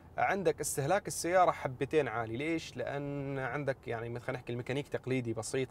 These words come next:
قديم، وهذا الشيء يعني له إيجابيات وله سلبيات. له إيجابيات كيف؟ إن السيارة خلص الم-، المحرك هذا مشهور، آه، ما في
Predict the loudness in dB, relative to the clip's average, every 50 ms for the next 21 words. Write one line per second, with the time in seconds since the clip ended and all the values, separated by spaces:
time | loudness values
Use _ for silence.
0 | -4 -6 -4 -2 0 -2 -2 -4 -6 -12 -20 -20 -20 -20 -20 -20 -20 -14 -8 2
1 | 8 12 12 12 10 8 0 0 0 0 0 0 2 4 6 6 6 8 8 8
2 | 8 10 8 8 8 6 4 2 0 0 2 2 2 2 2 2 2 2 2 0
3 | -2 0 0 2 4 6 6 6 6 4 4 4 4 6 6 6 6 4 0 -6
4 | -4 -2 2 6 8 8 8 10 10 12 12 12 10 10 6 4 0 2 4 4
5 | 4 2 0 -6 -6 -6 -6 -6 -6 -6 -6 -6 0 4 4 4 4 6 6 6
6 | 6 6 6 2 2 0 0 0 2 2 2 0 -4 -14 -20 -20 -20 -20 -20 -18
7 | -6 0 4 6 8 8 10 8 8 6 6 6 6 6 6 4 4 0 -2 -2